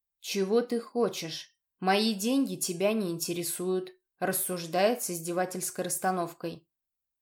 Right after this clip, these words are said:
"Тогда это, судя по всему, заверение в вечной любви?" Вскипев, отвечаю в тон: "Моего максимализма на такое просто не хватит". "Это отличная новость.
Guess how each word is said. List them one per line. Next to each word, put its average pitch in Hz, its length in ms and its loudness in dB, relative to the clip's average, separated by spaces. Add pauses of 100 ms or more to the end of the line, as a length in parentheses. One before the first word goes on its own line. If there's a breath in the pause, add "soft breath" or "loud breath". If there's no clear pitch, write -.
"Тогда 202 380 6
это, 254 340 6
судя 185 340 -2
по 180 140 -4
всему, 196 440 -2
заверение 202 720 0
в 190 40 -6
вечной 214 400 -2
любви?" 226 600 -2 (640)
Вскипев, 285 720 2
отвечаю 226 640 4
в - 100 -8
тон: 165 380 -2 (880)
"Моего 208 420 4
максимализма 214 960 2
на 180 120 -2
такое 185 420 2
просто 196 420 0
не 196 140 0
хватит". 185 640 0 (1120)
"Это 202 300 6
отличная 233 720 4
новость. 208 680 2